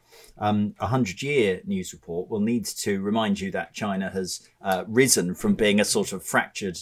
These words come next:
um, country ruled by warlords to being quite a, you know, a kind of major communist country. Um, and, and on the thousand-year scale, um, uh, you know, they would probably want to talk about China having declined at some point and then risen back. And you,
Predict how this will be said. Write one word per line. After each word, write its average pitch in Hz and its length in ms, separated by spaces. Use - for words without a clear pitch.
um, 95 480
country 107 420
ruled 98 260
by 92 140
warlords 101 580
to 120 100
being 104 280
quite 92 240
a, 98 160
you 113 100
know, 98 160
a 92 40
kind 101 160
of 98 60
major 107 340
communist 98 640
country. 117 540
Um, 117 360
and, 127 140
and 131 220
on 131 120
the 123 100
thousand-year 104 640
scale, 78 580
um, 120 520
uh, 113 100
you 139 180
know, 131 140
they 127 140
would 127 300
probably 127 260
want 117 200
to - 80
talk 117 240
about 110 320
China 117 320
having 107 320
declined 98 720
at 98 160
some 98 220
point 104 280
and 107 280
then 110 300
risen 127 360
back. 120 380
And 117 240
you, 123 160